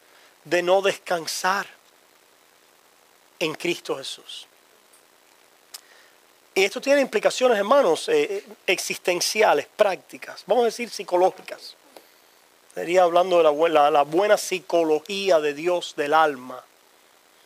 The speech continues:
El alma que, el alma que no encuentra descanso en Cristo es el alma que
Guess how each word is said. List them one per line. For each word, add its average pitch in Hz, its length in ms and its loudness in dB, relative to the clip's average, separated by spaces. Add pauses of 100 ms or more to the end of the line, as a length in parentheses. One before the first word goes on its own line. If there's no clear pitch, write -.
(340)
El 175 160 2
alma 254 380 0
que, 170 440 -6 (1300)
el 175 140 2
alma 254 260 2
que 208 140 -4
no 196 60 0
encuentra 220 400 0
descanso 190 500 -4
en 170 100 -12
Cristo 208 500 -10 (500)
es - 200 -6
el 190 160 2
alma 190 480 -2 (920)
que 151 380 -2